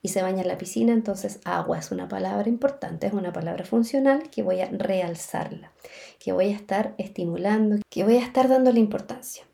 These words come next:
Entonces el niño la escucha una y otra vez, una y otra vez en diferentes contextos.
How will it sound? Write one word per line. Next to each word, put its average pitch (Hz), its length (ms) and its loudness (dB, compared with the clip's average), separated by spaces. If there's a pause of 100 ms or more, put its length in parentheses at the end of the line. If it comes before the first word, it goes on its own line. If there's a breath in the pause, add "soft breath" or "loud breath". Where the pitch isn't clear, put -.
(420)
Entonces 190 340 -2
el 175 60 -2
niño 190 200 -2
la 180 80 -4
escucha 190 460 -6
una 208 200 8
y 202 80 4
otra 190 220 -2
vez, 196 280 -2
una 190 200 -4
y 185 80 -2
otra 185 240 -4
vez 208 220 2
en 196 100 -2
diferentes 185 500 -4
contextos. - 840 -10